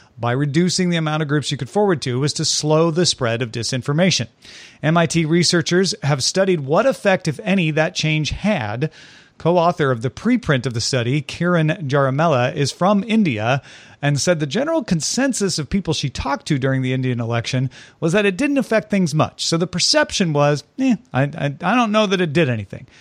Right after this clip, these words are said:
WhatsApp says that when they put the limit in place, it reduced the total number of forwarded messages on the service by twenty-five percent. So what did the study do and what did they find? Researchers joined thousands of public groups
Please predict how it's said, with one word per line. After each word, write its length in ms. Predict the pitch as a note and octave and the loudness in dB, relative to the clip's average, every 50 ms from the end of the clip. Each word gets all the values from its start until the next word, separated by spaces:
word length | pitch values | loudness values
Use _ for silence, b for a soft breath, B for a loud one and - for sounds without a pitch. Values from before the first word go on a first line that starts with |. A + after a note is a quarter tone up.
| B B B B B B B | B B B B B B B
WhatsApp 600 | C3+ C#3 G#3 G#3+ A3 - - - G3+ D3 C3+ C3 - | -4 0 0 0 0 0 0 2 2 2 2 0 -2
says 720 | - - D3+ C#3 A#2+ G#2 G#2 A2+ C3+ F3 F#3+ - - - _ - | -2 0 0 0 0 0 -2 -4 -4 -2 -2 -4 -6 -8 _ -6
that 340 | D3 E3 E3 D#3 D3+ - - | 0 2 2 2 0 -2 -2
when 180 | - F3 F3+ E3 | 0 0 2 2
they 100 | D3 C3+ | 0 0
put 200 | - D3+ C#3 - | 0 -2 -2 -2
the 80 | B2+ | -2
limit 240 | B2 B2+ C3 B2+ B2 | -2 0 0 0 0
in 140 | B2 A#2+ A#2+ | -2 -4 -4
place, 360 | - B2 A#2 A2+ C#3 E3 - | -2 -2 -2 0 0 0 0
it 80 | F3 E3 | 0 0
reduced 380 | D#3 D3+ C3+ D#3 E3+ D#3 - | 0 0 2 2 2 2 0
the 80 | - D#3 | -2 -2
total 320 | - - E3+ E3+ D#3+ E3 | 0 0 0 0 0 0
number 280 | D#3 D3+ D3+ C#3+ D3 D3 | 0 0 0 0 0 0
of 80 | C3+ - | -2 -2
forwarded 400 | - D3+ D3 C#3 C#3 C#3 C3 A#2+ | -2 -2 0 0 0 -2 -2 -2
messages 460 | C#3 C#3 B2+ - C#3 A#2+ B2+ A#2 B2+ | -2 -2 -2 -4 -4 -6 -4 -4 -4
on 120 | B2+ B2 | -4 -4
the 60 | B2 | -4
service 320 | A#2 - A#2+ A#2 A2+ B2 A#2+ | -4 -4 -4 -4 -4 -4 -4
by 140 | - C3 B2 | -2 -4 -4
twenty-five 640 | - - - A#2+ A#2+ B2 A#2 - A#2+ A#2+ A#2 - | -4 -2 -2 -2 -2 -2 0 0 0 0 0 -2
percent. 440 | - C#3 - - A3 A3 D3 - - _ B B B B B B | -2 0 2 4 4 4 2 0 -4 _ B B B B B B
So 320 | B - - G#3 F3 - - - B B B B B B - | B 0 2 2 2 2 0 -8 B B B B B B -6
what 160 | C#3+ D#3 G3 | -2 0 0
did 140 | A#3 B3 A3+ | 0 0 -2
the 80 | A3+ | -2
study 320 | - - - G#3 G3+ G3 F#3 | -4 -2 0 0 0 0 0
do 260 | D#3+ D#3 E3+ E3+ E3+ | 0 2 2 2 2
and 140 | E3 D#3 D3+ | 2 0 2
what 100 | D3+ D#3 | 2 0
did 140 | D3 C3+ C3 | 0 0 0
they 100 | C#3 B2+ | -2 -2
find? 320 | - - B2+ G#2+ G2+ A2 - _ _ _ _ _ _ _ _ _ _ _ _ _ - _ - - | 0 -2 -2 -2 -4 -8 -16 _ _ _ _ _ _ _ _ _ _ _ _ _ -20 _ -12 -4
Researchers 600 | C3+ E3+ G#3+ G#3+ - B3 A#3 - - A#3+ A#3 E3 | 0 0 2 2 0 -2 -2 -2 -2 -2 -2 -2
joined 420 | D3 B2 D3+ D#3 D#3 D3 C#3+ B2+ C3+ | -2 0 2 2 2 0 -2 -4 -8
thousands 760 | - - - - - G3+ G#3 G#3 A#3 A3+ F3 G#3 A3+ G#3 F#3 | -12 -18 -10 -2 0 2 2 2 2 2 2 2 0 2 0
of 100 | F#3+ - | -2 -2
public 340 | - E3+ E3 D3+ D#3+ E3+ - | 0 0 0 0 0 -2 -2
groups 440 | - C3+ B2 A#2 A#2+ - - - | -2 -4 -4 -4 -4 -6 -8 -10